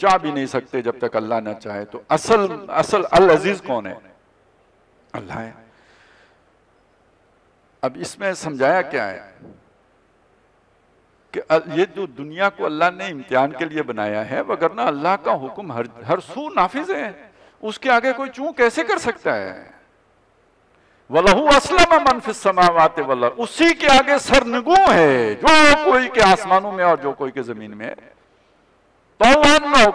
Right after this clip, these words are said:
करहन, दिल से या मजबूरी से, लेकिन दाएं बाएं कोई नहीं हो सकता, सब उसके आगे झुका हुआ है।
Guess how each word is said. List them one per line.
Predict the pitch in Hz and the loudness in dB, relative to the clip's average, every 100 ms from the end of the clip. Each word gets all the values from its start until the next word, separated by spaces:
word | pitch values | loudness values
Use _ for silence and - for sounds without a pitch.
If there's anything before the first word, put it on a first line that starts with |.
| 175 | 4
करहन, | 160 147 226 170 233 - 220 _ _ _ _ _ _ 117 | 4 6 2 0 -10 -16 -20 _ _ _ _ _ _ -2
दिल | 180 254 | 2 2
से | - 285 339 349 311 | 4 4 6 6 4
या | 202 196 | 2 4
मजबूरी | 160 131 139 147 | 2 -2 -6 -6
से, | 156 254 294 285 294 285 - | 0 2 6 4 2 -10 -8
लेकिन | 127 196 233 202 156 117 | 0 0 0 -10 -4 2
दाएं | 190 254 254 247 254 | 6 6 6 4 4
बाएं | 190 190 185 190 | 4 4 2 2
कोई | 262 247 | 0 0
नहीं | 175 | -6
हो | 131 | -6
सकता, | 123 123 123 117 | -8 -6 -4 -2
सब | 214 254 214 | 2 2 2
उसके | 190 - 160 | -6 0 2
आगे | 147 147 | 2 0
झुका | 117 117 120 | -4 -2 0
हुआ | 117 104 | 0 -2
है। | 101 | -10